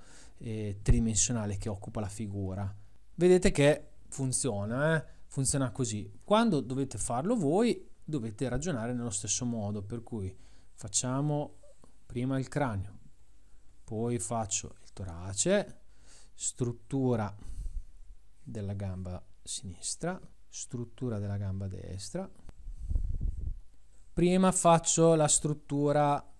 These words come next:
senza i volumi, poi ora proviamo a buttar giù i volumi. Allora, il volume della spalla, braccio, gomito, avambraccio. Vedete che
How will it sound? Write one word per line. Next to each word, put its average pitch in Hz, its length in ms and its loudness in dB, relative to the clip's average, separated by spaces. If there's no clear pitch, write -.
senza 135 560 2
i 131 40 2
volumi, 107 640 0
poi 127 420 0
ora 156 380 4
proviamo 131 320 0
a 120 40 2
buttar 127 300 2
giù 127 140 0
i 135 40 4
volumi. 135 540 4
Allora, 101 420 -6
il - 180 -16
volume 107 240 -4
della 107 180 -4
spalla, 120 720 -2
braccio, 113 840 -2
gomito, 104 840 -2
avambraccio. 104 840 -4
Vedete 185 280 6
che 131 340 2